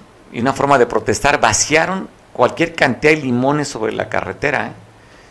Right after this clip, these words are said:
Están pidiendo que se reabra esta planta de limones que está aquí en Acapulco y por La Sabana,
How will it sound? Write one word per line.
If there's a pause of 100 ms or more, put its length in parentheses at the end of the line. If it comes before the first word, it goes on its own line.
(120)
Están
pidiendo
que
se
reabra
esta
planta
de
limones
que
está
aquí
en
Acapulco
y
por
La
Sabana,